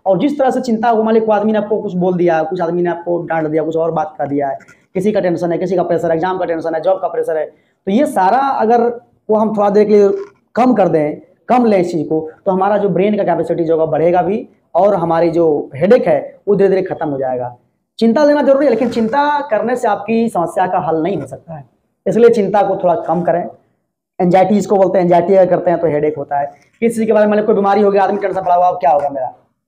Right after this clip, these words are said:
अब तो गए काम से", तो वैसी भावना को नहीं रखना है और आपको हमेशा positive सोच करके चलना है। Be positive, be happy। इसके बाद में आपका जो life है, headache है, वो सारा कुछ problem आपका धीरे धीरे solve होते चला जाएगा।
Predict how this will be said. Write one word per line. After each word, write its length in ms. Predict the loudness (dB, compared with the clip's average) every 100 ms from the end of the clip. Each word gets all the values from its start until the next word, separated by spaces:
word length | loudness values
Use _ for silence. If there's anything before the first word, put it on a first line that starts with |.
| -4
अब 140 | -2
तो 60 | 2
गए 200 | 2 2
काम 220 | 0 -4
से", 120 | -6
तो 440 | -10 _ -4 2 2
वैसी 220 | 4 2
भावना 340 | 2 2 2
को 120 | 2
नहीं 140 | 2 2
रखना 280 | 0 0 0
है 140 | 0
और 140 | 0
आपको 200 | 0 0
हमेशा 220 | -4 -2 0
positive 400 | 2 0 -2 -2
सोच 220 | -4 -4
करके 120 | -4
चलना 260 | -2 -2 -2
है। 160 | -6 -12 _ -4
Be 100 | 0
positive, 340 | 0 0 -2
be 100 | 0
happy। 300 | 0 -2 -6 -12 _ -8
इसके 180 | -2 2
बाद 140 | 2
में 80 | 2
आपका 220 | 0 0
जो 260 | 0 2 2
life 320 | 2 2 2
है, 360 | 2 2 -2 -10 -2
headache 240 | 2 4
है, 140 | 4 2
वो 100 | 2
सारा 180 | 2
कुछ 180 | 0 0
problem 240 | -2 0 -2
आपका 200 | -4 -8
धीरे 120 | -8
धीरे 120 | -8
solve 240 | -6 -6
होते 160 | -6 -10
चला 160 | -8 -6
जाएगा। 240 | -6 -6